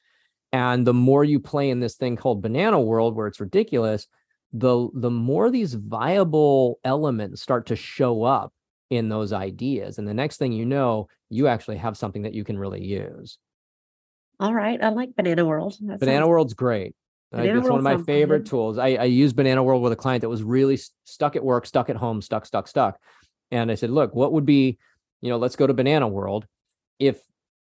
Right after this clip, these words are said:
Speaker 1: you could do one thing that would change this, so you're no longer in that house, in that job, stuck in the situation, what would, you know, what would it be? Nothing you would actually do."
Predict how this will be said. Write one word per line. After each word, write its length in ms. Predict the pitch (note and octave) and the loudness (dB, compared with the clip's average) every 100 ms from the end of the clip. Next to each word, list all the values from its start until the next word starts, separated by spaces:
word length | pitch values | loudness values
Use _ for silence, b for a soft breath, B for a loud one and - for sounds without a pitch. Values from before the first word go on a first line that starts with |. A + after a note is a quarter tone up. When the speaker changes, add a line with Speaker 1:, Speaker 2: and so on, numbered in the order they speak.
| _ | _
Speaker 1:
you 220 | A#2 C#3+ F#3+ | -4 -2 2
could 200 | F#3+ B2+ | 2 4
do 140 | B2+ | 4
one 360 | A2 C3 E3 F3 | 4 2 2 0
thing 500 | - D#3 F#2+ F#2+ F#2+ _ _ _ _ - | -2 -4 -4 -10 -18 _ _ _ _ -4
that 140 | B2 | -2
would 140 | A#2 G#2 | -2 -4
change 360 | - D#3 C#3+ | -2 0 0
this, 200 | G#2+ A2 | -2 -4
so 80 | - | -2
you're 120 | A#2 A#2 | -4 -2
no 180 | B2+ | 0
longer 640 | C3+ B2 B2 A#2+ A#2+ A#2 A#2+ _ | 2 2 2 2 2 2 -2 _
in 140 | A#2+ A#2+ | -6 -4
that 160 | A#2+ | -2
house, 220 | G#2+ A2 A2 | 0 -2 -2
in 80 | G#2+ | -4
that 160 | A2 | -4
job, 200 | A2+ G#2+ | -4 -4
stuck 200 | - A#2 | -4 -8
in 60 | A2 | -6
the 60 | G2+ | -12
situation, 600 | G#2+ - G#2+ A2 G#2 G2 | -14 -10 -6 -6 -6 -6
what 120 | C3 | -4
would, 100 | D3 B2 | -6 -8
you 100 | A2+ | -8
know, 80 | |
what 320 | G#2 G2 D3+ E3 | -6 0 0 4
would 100 | F3 | 2
it 160 | F3+ | 2
be? 240 | B3 F#3+ - - | -2 -6 -8 -2
Nothing 380 | D#3+ G3 B3 | 0 0 0
you 120 | A3+ A#3 | 0 2
would 80 | G#3 | 2
actually 380 | E3+ - E3 | 2 -4 -6
do." 240 | D#3 D#3+ | -2 -2